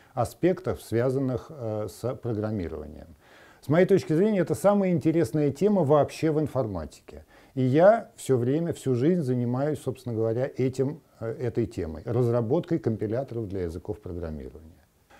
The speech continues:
А когда программист пишет некоторую программу, решающую определенную необходимую ему задачу, он, э, пишет эту программу на некотором языке программирования.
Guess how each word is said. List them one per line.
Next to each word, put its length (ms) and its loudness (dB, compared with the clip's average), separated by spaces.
А 220 -2
когда 320 4
программист 640 2
пишет 400 -2
некоторую 440 0
программу, 640 2
решающую 720 2
определенную 760 0
необходимую 640 -4
ему 180 -6
задачу, 600 -2
он, 380 6
э, 260 2
пишет 380 2
эту 260 0
программу 480 2
на 160 4
некотором 460 2
языке 400 2
программирования. 1000 -4